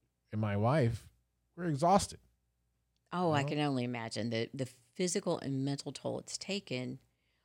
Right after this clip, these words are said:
Speaker 2: on, on you as a family unit. I just can't imagine that. I mean, especially if, like you were mentioning, violence.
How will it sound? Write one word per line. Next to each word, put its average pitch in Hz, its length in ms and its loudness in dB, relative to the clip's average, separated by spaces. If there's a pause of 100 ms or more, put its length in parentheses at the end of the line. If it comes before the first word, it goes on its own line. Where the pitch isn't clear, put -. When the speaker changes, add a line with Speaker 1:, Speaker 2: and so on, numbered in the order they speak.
(100)
Speaker 2:
on, 147 300 0
on 139 500 0
you 139 220 -2
as 135 140 -2
a - 20 -4
family 123 320 -6
unit. 117 320 -8
I - 80 -6
just 113 220 -6
can't 117 160 -6
imagine 110 400 -8
that. - 260 -8
I 110 80 -6
mean, 117 260 -2 (280)
especially 180 320 2
if, 139 160 -2
like 147 160 0
you 143 80 2
were 135 80 2
mentioning, 131 340 0
violence. 117 560 -4